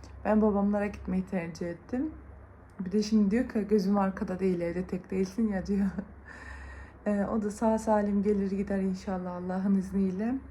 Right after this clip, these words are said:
Ee, annemlerdeyiz. İki gün boyunca eski zamanlarıma dönüş yapacağım galiba.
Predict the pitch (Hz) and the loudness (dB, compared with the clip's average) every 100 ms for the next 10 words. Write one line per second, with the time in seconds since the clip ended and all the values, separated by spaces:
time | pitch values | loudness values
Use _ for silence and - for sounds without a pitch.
0 | - - - - - - - 233 226 226 | -16 -16 -16 -16 -18 -10 2 6 8 8
1 | 226 226 220 208 - - 240 240 240 247 | 6 6 4 2 -4 0 2 6 6 6
2 | 240 220 240 220 - - - - - - | 4 4 2 0 -4 -16 -18 -20 -20 -20
3 | - - - - 208 - 208 220 214 220 | -20 -20 -20 -14 -12 -2 4 4 4 2
4 | 208 214 220 240 - - - - 208 - | 2 2 0 0 -4 -16 -18 -8 -6 -4
5 | - 226 - 208 202 202 202 190 202 214 | 2 2 4 2 2 2 2 2 2 0
6 | 190 196 196 202 - 202 190 180 165 170 | 0 0 -2 -10 -8 -6 -4 -4 -6 -10
7 | 180 180 | -10 -10